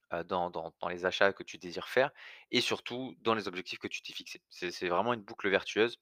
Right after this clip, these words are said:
et ça te permet, en fait, comme je disais, de fixer une carotte qui va t'amener de la motivation et qui va te permettre de te dépasser.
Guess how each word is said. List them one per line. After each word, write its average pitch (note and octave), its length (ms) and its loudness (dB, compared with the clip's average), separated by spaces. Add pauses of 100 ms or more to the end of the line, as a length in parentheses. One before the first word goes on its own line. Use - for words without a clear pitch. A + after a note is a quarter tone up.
(360)
et - 60 -8
ça G2 120 2
te - 60 -2
permet, G2 200 4
en G2+ 80 6
fait, G2 200 0
comme F2 160 -4
je E2 80 -10
disais, E2+ 180 -10
de F#2 80 -10
fixer - 400 -6
une G#2+ 140 -12
carotte F2+ 360 6
qui - 140 -14
va E2+ 80 -2
t'amener E2+ 300 -4
de - 100 -18
la G2 80 4
motivation F2 480 -2
et F#2+ 40 -10
qui - 120 -10
va E2+ 80 -4
te - 60 -20
permettre E2+ 340 -4 (420)
de F2+ 260 -2 (140)
te - 80 -10
dépasser. - 400 -8